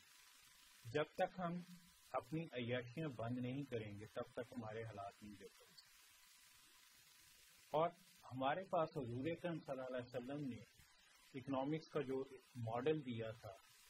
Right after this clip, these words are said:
हम उसको भूल गए हैं और हम दूसरे मॉडल के ऊपर बात कर रहे हैं। आज का जो program है, वो खास तौर पे हमारा मदीना economics में reference है कि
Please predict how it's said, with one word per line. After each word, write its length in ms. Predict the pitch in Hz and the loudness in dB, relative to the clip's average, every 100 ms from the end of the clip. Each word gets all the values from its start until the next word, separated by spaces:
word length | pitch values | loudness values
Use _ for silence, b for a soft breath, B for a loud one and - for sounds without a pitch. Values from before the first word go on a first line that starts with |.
| - | -10
हम 180 | - 135 | -4 -2
उसको 320 | 147 127 - | -4 -4 -2
भूल 260 | 120 113 110 | -2 -2 -4
गए 160 | 113 127 | -4 -4
हैं 200 | 123 123 | -4 -6
और 120 | 117 | -6
हम 180 | 117 110 | -6 -8
दूसरे 280 | 110 110 127 | -8 -8 -6
मॉडल 360 | 117 107 104 107 | -4 -6 -8 -12
के 200 | - 107 | -12 -14
ऊपर 180 | 101 98 | -12 -12
बात 260 | - - - - | -12 -16 -16 -20
कर 60 | |
रहे 220 | - - | -20 -20
हैं। 1500 | - - - - - - - - - - - - - - 147 | -20 -20 -20 -20 -20 -20 -20 -20 -20 -20 -20 -20 -12 4 6
आज 60 | 185 | 6
का 120 | - 196 | 4 2
जो 120 | 190 | 2
program 520 | 175 160 175 175 175 | 4 4 4 2 2
है, 60 | 165 | 2
वो 140 | 156 | 2
खास 280 | - 135 143 - | 4 4 4 4
तौर 160 | 143 135 | 2 2
पे 80 | 139 | 0
हमारा 340 | 127 117 110 | -2 -2 0
मदीना 460 | 113 110 104 110 131 | -2 -4 -8 -4 -2
economics 560 | 143 - 117 117 117 - | -4 -4 -4 -4 -4 -6
में 180 | 123 117 - - - - - | -8 -8 -12 -18 -20 -20 -6
reference 560 | 117 113 107 127 123 - | -2 0 0 -4 -6 -6
है 140 | 107 95 - - - - - - - - | -6 -6 -14 -20 -20 -20 -20 -20 -20 -2
कि 220 | 127 131 | 0 0